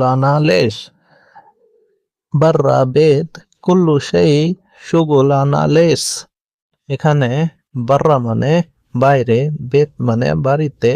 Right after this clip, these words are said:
কুল্লু মানে সব, লেস মানে কেন,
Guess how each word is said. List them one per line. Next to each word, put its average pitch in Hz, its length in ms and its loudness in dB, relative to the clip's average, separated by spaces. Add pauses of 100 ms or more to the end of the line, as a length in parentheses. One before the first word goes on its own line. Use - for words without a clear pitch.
(140)
কুল্লু 156 280 0
মানে 120 320 -2
সব, 147 340 0 (120)
লেস 139 240 0 (100)
মানে 120 300 -2 (540)
কেন, 151 260 0